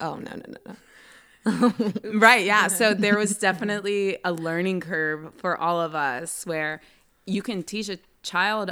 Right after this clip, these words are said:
Speaker 2: all of this, you know, and if you really wanna embody that type of parenting style, it's really powerful. But there will come a point at which that's really gonna be embodied,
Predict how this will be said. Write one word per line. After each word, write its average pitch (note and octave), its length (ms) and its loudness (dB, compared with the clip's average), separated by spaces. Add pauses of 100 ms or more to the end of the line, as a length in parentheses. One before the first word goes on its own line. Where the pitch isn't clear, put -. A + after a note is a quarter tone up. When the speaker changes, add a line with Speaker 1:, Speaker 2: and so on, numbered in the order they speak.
Speaker 2:
all E3 140 -2
of D#3+ 100 -6
this, D#3 600 -8 (120)
you F3+ 160 -4
know, D#3+ 140 -4
and D#3+ 100 -4
if - 140 -10
you E3+ 80 -6
really E3+ 220 -4
wanna E3 220 -6
embody D#3 460 -8
that E3+ 140 -10
type A#3 180 -10
of - 80 -20
parenting E3 480 -10
style, D3+ 460 -6 (380)
it's - 240 -8 (120)
really E3 460 -2
powerful. F3+ 720 -2 (800)
But F#3 340 -2
there F3 160 4
will F#3 260 2
come F3+ 240 -8
a D#3 80 -6
point G3 560 -2
at E3 220 -4
which D#3 420 -4
that's D#3 300 -2
really D#3 360 -4
gonna D#3 220 -6
be D#3 200 -8
embodied, D#3 720 -8